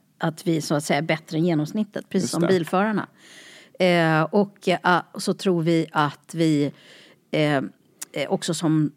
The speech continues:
Speaker 1: land, eh, lever klimatvänligt. Och jag tror att det har att göra med att vi är infostrade i skogsmulle och i
Speaker 2: Mm.
Speaker 1: att, eh, inte slänga saker i naturen.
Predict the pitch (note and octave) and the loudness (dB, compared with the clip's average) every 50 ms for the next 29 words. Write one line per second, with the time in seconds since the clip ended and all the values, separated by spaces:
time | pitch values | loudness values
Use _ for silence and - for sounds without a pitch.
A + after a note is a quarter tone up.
0 | _ - D#3 D#3 E3 B3 D4+ D#4 - - F#2+ D2+ F#2 - - - F3 D#3+ - - | _ -2 2 2 4 4 2 0 -2 -4 -10 -14 -14 -14 -14 -14 -16 -16 -16 -20
1 | B3+ - _ _ - D3 - - E3+ E3 D3 - B2+ - A2+ A#2+ A#2 - - - | -20 -20 _ _ -10 -10 -6 -4 -4 -2 -2 -4 -6 -6 -6 -6 -8 -8 -10 -6
2 | - F3+ - A#2 - _ - - G2 A#2+ D3+ D#3 - F#3 - - - - D4+ A#4+ | -4 -2 -2 -2 -6 _ -12 -12 -8 -8 -8 -6 -6 -6 -6 -6 -6 -6 -6 -4
3 | - - F3+ E3 F3+ F3+ F#3 G3 F#3 F3 D#3+ D#3 D#3+ D#3 D3+ C3+ D3 D#3 - - | -2 -2 -2 0 2 2 2 2 4 4 2 2 2 2 0 0 -2 -6 -6 -6
4 | - A3 B3+ D4+ D4 C4+ A#3 - - - - C#4 A#3+ F#3+ - - B3 A3+ - - | -4 -2 -2 -2 -2 -2 -4 -4 -6 -6 -4 -4 -4 -4 -4 -6 -8 -10 -8 -6
5 | - A#3+ A3 G#3+ G#3+ A3 G#3+ G3+ - F3+ - - - - F3+ F#3 F#3 - - A3+ | -4 -4 -2 -2 0 0 0 0 -2 -2 -4 -4 -4 -4 -4 -6 -6 -8 -6 -6
6 | - - - - F#3+ F#3 F3+ F3 F3 F3 F3 F3 F3+ F#3 G3 - _ - - F#3+ | -6 -6 -4 -4 -2 0 0 0 0 0 0 0 0 -2 -4 -6 _ -6 -2 0
7 | - - - G#3+ G#3+ G3 G3+ F3+ F3 F3+ F#3 F#3 E3+ F3 F3 - F#3 F3+ F3+ E3+ | 2 2 2 2 0 0 0 2 2 2 2 -2 -4 -4 -4 -4 -4 -2 -2 -4
8 | - F3+ D#3 - - G3 E3+ F3 D#3+ - F#3 F3 - F3 D#3+ E3 D#3+ D#3+ E3+ F3 | -4 -6 -8 -6 -4 -2 -2 -2 0 -2 -4 -2 0 -2 -2 0 0 0 0 0
9 | E3+ E3+ | 0 -2